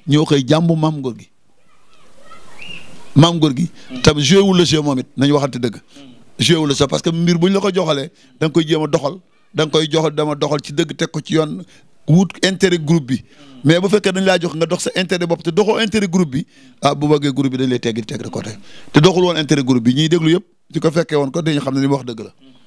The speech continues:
Speaker 1: Ñu daal di ñëw ne léegi groupe bi dox doxatul noonu léegi ñoom it ñoo jaar ci suuf ñoom Doudou Baka Sarr ba Riis Niang ak Bambaar ñoom ñëpp daal di ñëw jé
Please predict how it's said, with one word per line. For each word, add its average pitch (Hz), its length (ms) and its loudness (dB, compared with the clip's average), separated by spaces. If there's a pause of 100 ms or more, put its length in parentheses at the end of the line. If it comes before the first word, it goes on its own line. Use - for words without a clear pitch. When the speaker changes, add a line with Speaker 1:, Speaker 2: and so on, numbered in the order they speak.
(1200)
Speaker 1:
Ñu 123 120 8
daal 113 140 2
di 110 80 0
ñëw 120 220 2 (1040)
ne 131 120 8
léegi 131 200 2
groupe 135 200 2
bi 131 100 4
dox 131 220 0
doxatul 127 340 2
noonu 127 220 0 (280)
léegi 127 260 2
ñoom 127 180 2
it - 100 -4
ñoo 127 280 2
jaar 143 220 2
ci - 60 -16
suuf 143 160 -6
ñoom 127 180 0
Doudou 123 240 -2
Baka 131 220 0
Sarr 120 240 0 (340)
ba 120 120 2
Riis 131 280 4
Niang 135 260 0 (300)
ak 117 140 2
Bambaar 131 380 0
ñoom 131 160 -2
ñëpp 143 140 0
daal 123 140 0
di 120 120 -6
ñëw 120 140 0
jé 139 160 0